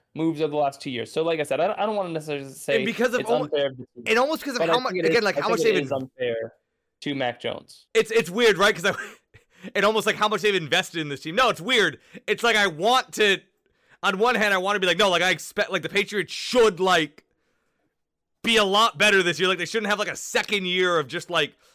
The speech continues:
Speaker 2: kinda fiddling around." But also, like, I almost come on and take Mac Jones and put him in a bubble and be like, "It's not your fault, though, buddy. Like, it's okay. Like, grow at your own pace. No rush, all right? It's good. Nobody,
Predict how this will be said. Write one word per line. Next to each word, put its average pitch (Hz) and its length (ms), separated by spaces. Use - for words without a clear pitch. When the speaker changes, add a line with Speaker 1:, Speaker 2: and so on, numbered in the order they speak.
Speaker 2:
kinda 196 220
fiddling 214 480
around." 170 560
But 170 100
also, 214 180
like, 190 60
I 180 40
almost 185 240
come 190 120
on 175 120
and 135 100
take 175 240
Mac 165 240
Jones 156 300
and 135 80
put 160 100
him 156 80
in 151 60
a 135 40
bubble 143 240
and 147 60
be 143 80
like, 139 120
"It's 123 100
not 165 140
your 160 100
fault, 165 260
though, 131 140
buddy. 110 280
Like, 104 140
it's 117 140
okay. 156 560
Like, 127 280
grow 190 260
at 202 80
your 196 160
own 202 220
pace. 190 560
No 208 520
rush, 208 520
all 165 140
right? 208 380
It's - 160
good. 180 420
Nobody, 196 360